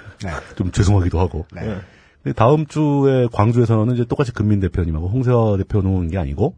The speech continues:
Speaker 1: 음.
Speaker 2: 기본소득이라는 것을 우리나라에서 도입하고 최초로 이론을 정리하기 시작한
Speaker 1: 네.
Speaker 2: 몇 사람이 있습니다.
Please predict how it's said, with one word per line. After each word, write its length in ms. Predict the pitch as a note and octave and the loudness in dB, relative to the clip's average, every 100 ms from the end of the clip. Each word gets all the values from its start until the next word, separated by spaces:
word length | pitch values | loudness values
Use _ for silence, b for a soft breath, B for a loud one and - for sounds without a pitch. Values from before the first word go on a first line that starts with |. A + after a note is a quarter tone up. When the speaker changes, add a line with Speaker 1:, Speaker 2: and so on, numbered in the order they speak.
| - | -12
Speaker 1:
음. 140 | E2+ C#2 b b b b b b b b b | -16 -16 b b b b b b b b b
Speaker 2:
기본소득이라는 1200 | - B2 E3+ D#3 D#3+ D#3 D3+ D3 C#3+ C3+ B2+ B2 A#2 | 0 2 4 2 2 4 4 4 4 4 4 2 2
것을 360 | A2+ G#2+ C#3+ | 2 2 2
우리나라에서 400 | A#2+ G#2+ A2 G#2+ | 0 2 2 2
도입하고 880 | - G#2 G#2 - A#2 G2 B2+ A#2+ - - | 0 2 2 0 -2 0 0 0 -4 -12
최초로 440 | - F3 - D#3 C3 | -4 -4 0 0 2
이론을 460 | G#2+ A2 A2 G#2 - _ _ _ | 2 4 2 2 -4 _ _ _
정리하기 440 | - G2+ A2 G#2+ F#2+ | -2 2 4 4 2
시작한 460 | - - F2+ C#2 - _ | -2 -2 -2 -4 -8 _
Speaker 1:
네. 100 | - D2+ - | -20 -20 -6
Speaker 2:
몇 120 | F2+ | -2
사람이 300 | - A2+ G#2+ | 0 0 0
있습니다. 460 | F2 - D2+ C2 A#1+ | 0 -4 -6 -6 -10